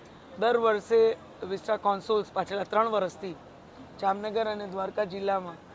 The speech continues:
અ, દર વર્ષે પોતાની સી એસ આર એક્ટિવિટી કરે છે. આ વર્ષે, અ, એમને, અ, લગભગ, અ, પાંત્રીસ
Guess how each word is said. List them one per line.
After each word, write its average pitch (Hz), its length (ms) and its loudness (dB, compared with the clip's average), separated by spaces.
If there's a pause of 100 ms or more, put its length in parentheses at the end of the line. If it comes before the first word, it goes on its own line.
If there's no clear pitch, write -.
(340)
અ, 190 180 2
દર 240 220 4
વર્ષે 233 280 2
પોતાની 208 380 -4
સી 208 140 -10
એસ 196 180 -4
આર 196 120 0
એક્ટિવિટી 190 520 -8
કરે 185 280 -6
છે. 202 160 -8 (600)
આ 214 160 4
વર્ષે, 226 560 4
અ, - 40 -6 (840)
એમને, 208 500 -2 (180)
અ, 185 120 -4
લગભગ, 190 360 2 (1200)
અ, - 40 -12 (880)
પાંત્રીસ 240 760 -2